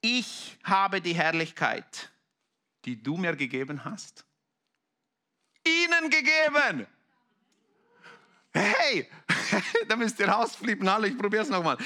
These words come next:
Und ich habe die Herrlichkeit, die du mir gegeben hast, ihnen gegeben. Wem? Euch. Amen. Auf dass sie eins seien, gleich wie wir eins sind,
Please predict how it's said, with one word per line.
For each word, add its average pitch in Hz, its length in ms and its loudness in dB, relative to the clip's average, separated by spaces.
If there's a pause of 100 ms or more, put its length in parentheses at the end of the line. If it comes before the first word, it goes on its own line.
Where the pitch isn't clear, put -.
(180)
Und 202 120 2
ich 240 160 2
habe 277 220 2
die 262 120 2
Herrlichkeit, 254 600 2
die 269 160 0
du 330 240 2
mir 294 200 2
gegeben 247 480 0
hast, 226 280 0 (220)
ihnen 196 320 2
gegeben. 165 680 2 (100)
Wem? 254 320 2
Euch. 240 600 2 (880)
Amen. 277 480 2 (2500)
Auf 285 360 4
dass 311 340 2
sie 311 200 0 (180)
eins 330 760 0 (100)
seien, 156 600 0 (1120)
gleich 208 400 2
wie 254 200 2
wir 254 220 2
eins 226 320 -2
sind, 226 500 -2